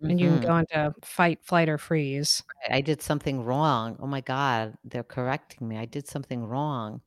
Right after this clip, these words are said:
Speaker 2: Oh yeah, that can be very scary for people with trauma, which again is two-thirds of us. There's no good line back into communication at that point 'cause people get scared and then they go into defense mode and then they pull out all those other conversation responses.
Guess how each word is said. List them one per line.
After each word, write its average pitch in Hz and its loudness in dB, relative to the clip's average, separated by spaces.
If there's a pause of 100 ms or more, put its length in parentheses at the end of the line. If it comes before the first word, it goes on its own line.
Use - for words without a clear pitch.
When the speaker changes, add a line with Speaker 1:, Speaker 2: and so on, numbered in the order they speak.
(140)
Speaker 2:
Oh 139 -4
yeah, 120 -2
that 120 -6
can 127 -10
be 117 -6
very 127 0
scary 104 -8
for 110 -10
people 107 -10
with 104 -10
trauma, 104 -8
which 113 -14
again 113 -10
is 110 -10
two-thirds 107 -8
of 95 -10
us. 104 -10
There's 143 -2
no 156 0
good 143 0
line 127 -2
back 120 -2
into 120 -8
communication 120 -6
at 104 -10
that 107 -6
point 107 -8
'cause 104 -10
people 104 -10
get 107 -8
scared 160 2
and 120 0
then 113 -4
they 113 -6
go 117 -8
into 113 -8
defense 156 -4
mode 139 -2
and 120 -4
then 117 -6
they 113 -6
pull - -4
out 120 0
all 139 0
those 131 -4
other 123 -4
conversation 110 -8
responses. 107 -8